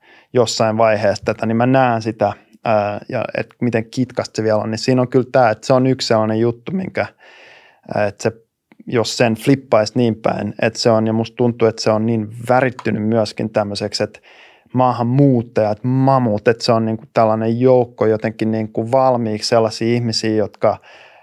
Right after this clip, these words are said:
ää, me niinku, kyllä niinku suomalaiset, mä kyllä tästä niinku haastan suomalaisia, kun katsoo näitä rasismista, on tietysti puhuttu nyt paljon, kun me tätä nauhoitetaan, on heinäkuu kaksituhatta kaksikymmentä ja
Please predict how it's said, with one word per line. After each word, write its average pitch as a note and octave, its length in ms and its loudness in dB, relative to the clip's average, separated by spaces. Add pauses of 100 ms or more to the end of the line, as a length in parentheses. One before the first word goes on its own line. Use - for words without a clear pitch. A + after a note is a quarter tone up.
(180)
ää, A2 360 2
me A#2 160 -4
niinku, A#2 400 -6
kyllä B2+ 180 2
niinku B2 220 -2
suomalaiset, A#2 760 0
mä A#2 120 -4
kyllä C3 200 -2
tästä C3+ 260 2
niinku A2+ 180 -4
haastan A#2 460 -2
suomalaisia, G#2 640 -2
kun A2+ 220 -8
katsoo A2+ 400 0
näitä A2 240 -2
rasismista, G#2+ 500 -4
on G#2 60 -6
tietysti G#2+ 400 -6
puhuttu A2+ 360 -4
nyt A2 280 -4
paljon, A2 320 0
kun G#2+ 100 -10
me G#2+ 140 -10
tätä G#2+ 220 -2
nauhoitetaan, G#2 720 -2 (120)
on G#2+ 140 -6
heinäkuu A2 500 -2
kaksituhatta G#2+ 640 -2
kaksikymmentä G#2+ 680 -4
ja G2 100 0